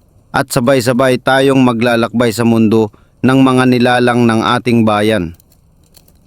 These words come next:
Kilalanin natin ang isang nilalang na puno ng misteryo, takot at pagkakamali,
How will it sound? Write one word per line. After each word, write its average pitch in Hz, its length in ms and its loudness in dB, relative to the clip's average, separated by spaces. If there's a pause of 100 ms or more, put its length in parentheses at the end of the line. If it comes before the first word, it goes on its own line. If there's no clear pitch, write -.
(160)
Kilalanin 160 640 2
natin 143 560 0 (160)
ang 143 240 -2
isang 151 320 0
nilalang 143 480 0
na 139 80 2
puno 131 400 0
ng 127 160 0
misteryo, 127 720 -2 (640)
takot 135 480 -2
at 127 240 -4
pagkakamali, 117 800 -2